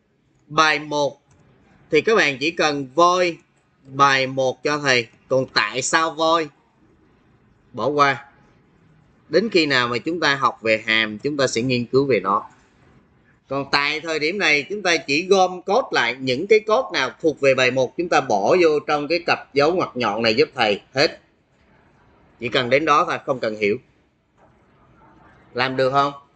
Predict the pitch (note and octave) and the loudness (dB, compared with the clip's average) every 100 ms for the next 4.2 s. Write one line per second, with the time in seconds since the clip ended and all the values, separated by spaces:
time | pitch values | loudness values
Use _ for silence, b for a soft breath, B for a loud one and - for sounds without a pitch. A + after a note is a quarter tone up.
0 | - - - _ _ - B2 C3 F#3 F3+ | -20 -20 -20 _ _ -6 2 4 4 2
1 | E3+ D3+ E3+ E3+ D#3+ C3 _ _ C#3 C#3+ | 2 2 2 2 0 -6 _ _ 2 2
2 | C#3 C#3+ C#3+ C#3 - _ _ _ C#3 D3 | 0 -4 -2 -2 -4 _ _ _ -8 0
3 | C#3+ C#3 G3 G3+ A3+ G3+ C#3 - D3 C#3 | 2 2 2 -2 -2 -6 -6 -2 2 2
4 | C3+ | 0